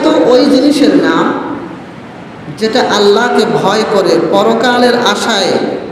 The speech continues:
দিনের বেলা উপবাস থাকা হয়, ওটাকেই তো রোজা বলে।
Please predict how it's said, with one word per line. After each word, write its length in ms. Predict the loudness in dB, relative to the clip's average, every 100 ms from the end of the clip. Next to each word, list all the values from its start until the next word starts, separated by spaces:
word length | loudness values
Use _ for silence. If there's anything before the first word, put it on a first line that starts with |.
| -14 -16 -18 -18 -18 -16 -14 -4
দিনের 320 | 2 2 2
বেলা 320 | 2 2 2 2
উপবাস 440 | 2 2 2 2 2
থাকা 280 | 0 0 0
হয়, 340 | 0 0 0 -2 -4 -4
ওটাকেই 400 | -2 0 0 0 2
তো 60 |
রোজা 300 | 2 2 2
বলে। 280 | 0 0 0